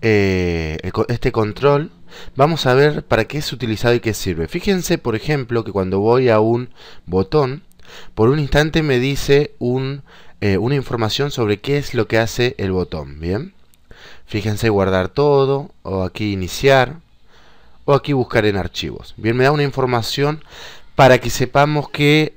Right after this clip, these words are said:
eh, acción va a realizar ese botón antes de presionarlo. Para eso nos va a servir el bol-, el botón Tooltips. Vamos a, por ejemplo, colocar una etiqueta.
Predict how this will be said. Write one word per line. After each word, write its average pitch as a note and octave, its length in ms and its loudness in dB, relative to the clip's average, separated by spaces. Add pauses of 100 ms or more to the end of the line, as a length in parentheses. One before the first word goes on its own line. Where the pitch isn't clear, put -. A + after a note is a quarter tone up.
eh, A2+ 260 4
acción E3 480 2
va C#3 60 8
a - 20 8
realizar A2 520 4
ese G#2 180 -2
botón C#3 460 2
antes D#3 360 0
de A2+ 140 0
presionarlo. E2 640 -6 (1500)
Para G3+ 240 8
eso G3 200 4
nos D#3+ 140 4
va C#3 120 6
a C3+ 40 0
servir C3+ 380 4
el C3+ 80 8
bol-, A2+ 340 2
el G#2+ 140 -2
botón A2+ 380 0
Tooltips. D#2 680 -6
Vamos C#3 440 0
a, A2+ 280 6
por G2+ 140 -2
ejemplo, C3+ 440 -4
colocar G2+ 400 -2
una G#2 160 -2
etiqueta. F3 560 0